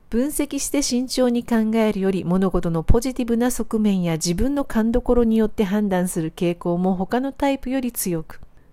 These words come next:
このような態度全般がこのタイプをフットワークが軽い未来志向の人に見せています。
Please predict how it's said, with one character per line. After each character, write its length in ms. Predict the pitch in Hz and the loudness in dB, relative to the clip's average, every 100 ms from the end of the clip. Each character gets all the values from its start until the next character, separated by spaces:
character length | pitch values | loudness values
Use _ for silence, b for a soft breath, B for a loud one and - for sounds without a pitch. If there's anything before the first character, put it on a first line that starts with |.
| - | -4
こ 100 | 254 | -2
の 120 | 254 | 0
よ 100 | 285 | 0
う 40 | 285 | -2
な 100 | 247 | -2
態 240 | 233 214 | 0 0
度 120 | 180 | 0
全 220 | 165 170 170 | 0 -2 0
般 200 | 175 170 | -2 0
が 180 | 185 | 0
こ 140 | 175 190 | 0 0
の 100 | 175 | 0
タ 200 | - 180 | 0 -2
イ 40 | |
プ 160 | 170 180 | 0 4
を 100 | 175 | 4
フ 120 | - 196 | 4 0
ッ 40 | - | 4
ト 160 | 190 | 4
ワ 120 | 202 | 6
ー 60 | 202 | 4
ク 120 | 180 | 2
が 120 | 170 | 0
軽 240 | 175 180 175 | 0 0 0
い 120 | 175 | 0
未 160 | 165 170 | 0 2
来 200 | 180 196 | 2 0
志 160 | - | -2
向 180 | - 180 | 0 2
の 120 | 170 | 2
人 180 | 175 262 | 0 0
に 140 | 262 | 0
見 100 | 220 | 0
せ 140 | 208 185 | 0 -2
て 100 | 170 | -2
い 120 | 151 | -2
ま 120 | 151 | -2
す。 180 | 180 - | -4 -6